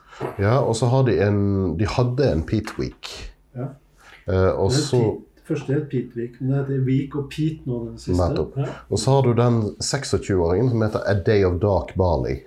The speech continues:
Speaker 2: Riktig.
Speaker 1: Nettopp.
Speaker 3: Ja.
Speaker 2: Og det er den som, eh, visstnok er resten av fatene som ble gitt ut en gang for flere år siden.
Speaker 3: Akkurat.
Speaker 1: Mm.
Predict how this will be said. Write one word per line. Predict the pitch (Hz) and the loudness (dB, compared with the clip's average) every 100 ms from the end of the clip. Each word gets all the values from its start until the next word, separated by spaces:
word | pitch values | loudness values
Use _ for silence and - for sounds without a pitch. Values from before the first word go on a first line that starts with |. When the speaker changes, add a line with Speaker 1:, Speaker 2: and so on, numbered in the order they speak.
| 123 | -4
Speaker 2:
Riktig. | 131 131 - - _ - | -4 -4 -12 -14 _ -4
Speaker 1:
Nettopp. | 85 85 - | -2 -2 -4
Speaker 3:
Ja. | 120 120 110 98 143 | -4 -6 -10 -14 -8
Speaker 2:
Og | 131 | -4
det | 131 143 170 | -2 -2 -2
er | 180 160 135 139 151 143 | -4 -6 -6 -6 -6 -4
den | 135 123 127 131 131 | -4 -4 -2 0 0
som, | 131 143 131 131 131 | -2 -2 -2 0 -2
eh, | 131 131 127 127 127 131 135 139 - _ _ - 135 | -2 -4 -6 -6 -4 -6 -6 -10 -18 _ _ -10 -6
visstnok | 131 - 123 | -6 -8 -6
er | 127 123 | -6 -4
resten | 117 - 120 120 | -6 -8 -8 -8
av | 117 120 - | -8 -10 -10
fatene | 127 - 120 120 | -12 -12 -16 -14
som | - 120 | -10 -10
ble | 117 123 | -8 -6
gitt | 131 131 117 | -6 -8 -12
ut | 117 | -12
en | 117 | -12
gang | 110 | -12
for | 131 | -14
flere | 131 117 110 | -12 -12 -12
år | - | -14
siden. | - - - - | -14 -14 -14 -10
Speaker 3:
Akkurat. | 139 90 85 | -2 0 0
Speaker 1:
Mm. | 76 | -2